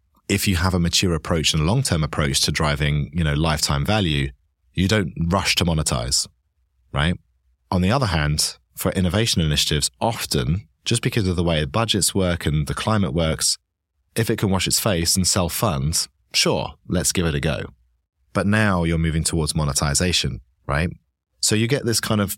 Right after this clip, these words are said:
rock and a hard place thing. Like, ultimately, and I don't know who said this, I think it might have been Brian Trunzo from, from Polygon, I'm, I'm not sure. So if I'm misquoting, I'm sorry, sorry, whoever should really have credit for this,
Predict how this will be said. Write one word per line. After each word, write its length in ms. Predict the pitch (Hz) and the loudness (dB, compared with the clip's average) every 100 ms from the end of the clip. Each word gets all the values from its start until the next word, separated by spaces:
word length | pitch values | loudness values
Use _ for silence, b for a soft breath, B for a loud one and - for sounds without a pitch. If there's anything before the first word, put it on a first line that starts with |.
| - | -2
rock 220 | 110 101 | -2 0
and 80 | 98 | -2
a 40 | |
hard 220 | 95 113 110 | 0 0 0
place 280 | 78 69 | -2 0
thing. 240 | - 69 69 | 0 -2 -2
Like, 200 | 87 - | -4 -2
ultimately, 560 | 104 120 - 85 76 76 | -2 0 0 0 0 0
and 140 | 78 | 0
I 120 | 76 82 | 0 0
don't 160 | - | 0
know 60 | 92 | 0
who 120 | 87 | 0
said 180 | - 82 | 0 0
this, 200 | - - | -2 -2
I 80 | - | -2
think 220 | 104 - | -4 -2
it 60 | |
might 120 | 87 78 | -2 -2
have 80 | |
been 200 | - 78 - _ _ _ _ | -2 -4 -6 _ _ _ _
Brian 300 | 85 82 76 | -2 0 0
Trunzo 400 | 73 85 78 73 | 0 0 0 -2
from, 300 | 69 73 71 - _ | -2 -2 -2 -6 _
from 180 | - 73 | -6 -6
Polygon, 480 | - 98 95 95 92 | 0 0 2 2 2
I'm, 120 | 82 | 0
I'm 120 | 82 85 | 0 0
not 160 | 80 | 0
sure. 320 | - 98 95 87 _ _ _ _ _ - | 0 0 0 -4 _ _ _ _ _ -4
So 160 | - | 0
if 120 | 85 87 | 2 2
I'm 120 | 85 | 0
misquoting, 760 | 87 - 90 85 87 80 80 - _ | 0 0 0 2 0 2 0 -4 _
I'm 400 | 80 85 82 82 - | -2 0 0 -2 -2
sorry, 360 | - 95 87 - - - | 0 2 0 -2 -4 0
sorry, 320 | - 117 107 | 2 2 2
whoever 380 | 110 113 104 98 | 2 4 2 2
should 300 | - 104 95 | 2 2 2
really 280 | 107 113 | 4 4
have 160 | 113 104 | 2 2
credit 260 | 113 110 92 | 2 2 2
for 80 | |
this, 220 | 110 120 | 0 0